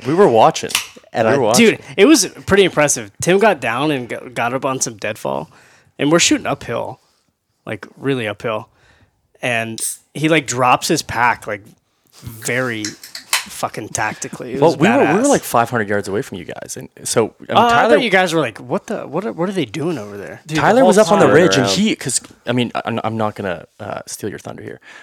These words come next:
Speaker 1: but, like, me, Cole, and Zach come crashing through after you guys, and you guys were way ahead of us. And at a certain point, Tyler just looks at me. He's probably, like, fifty feet away from me. He goes, like, "Dude, like, down."
Speaker 4: Stop. I'm like, "Stop fucking moving."
Speaker 1: <laughs> Shut up.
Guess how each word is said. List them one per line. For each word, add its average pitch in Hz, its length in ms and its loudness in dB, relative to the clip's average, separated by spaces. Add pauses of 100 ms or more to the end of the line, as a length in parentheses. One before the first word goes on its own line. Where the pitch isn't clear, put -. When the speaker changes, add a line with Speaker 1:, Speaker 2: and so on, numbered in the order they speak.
(140)
Speaker 1:
but, 110 160 2
like, 104 240 -4
me, 139 160 -2
Cole, 117 400 0
and 95 100 -10
Zach 95 320 0
come 101 220 -8
crashing 92 560 -4
through 110 220 -10
after - 280 -8
you - 80 -14
guys, - 380 -16 (400)
and 101 420 -4 (340)
you 110 120 -12
guys 123 160 -10
were 95 80 -14
way - 100 -16
ahead - 180 -18
of 65 60 -18
us. - 220 -20 (480)
And 104 240 -10
at 107 80 -12
a 104 40 -12
certain 170 240 -6
point, - 200 -10
Tyler 156 260 -8
just 123 220 -10
looks 120 180 -8
at - 60 -14
me. - 180 -14
He's 120 120 -16
probably, 117 220 -8
like, - 120 -14 (240)
fifty - 240 -14
feet - 160 -14
away 104 140 -14
from - 100 -20
me. - 100 -18
He - 40 -16
goes, - 120 -16
like, - 80 -18 (500)
"Dude, 170 260 -6 (360)
like, 110 140 -12 (400)
down." 123 480 -4
Speaker 4:
Stop. 170 260 0
I'm - 360 4
like, 190 180 6
"Stop - 340 -2
fucking 180 280 -6
moving." 170 300 0
Speaker 1:
<laughs> 233 280 6
Shut - 580 4
up. 254 140 2